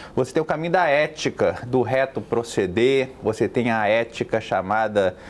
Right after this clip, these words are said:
deontológica, que seria a ética do dever,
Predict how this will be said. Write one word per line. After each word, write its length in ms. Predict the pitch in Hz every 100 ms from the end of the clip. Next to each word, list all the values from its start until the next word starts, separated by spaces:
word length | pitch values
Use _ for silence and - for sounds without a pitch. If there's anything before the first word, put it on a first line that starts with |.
| - -
deontológica, 1000 | 113 117 110 95 90 101 127 127 117 95
que 100 | -
seria 300 | 101 104 92
a 40 |
ética 400 | 107 123 - 110
do 140 | 104
dever, 800 | 104 104 87 98 117 143 143 -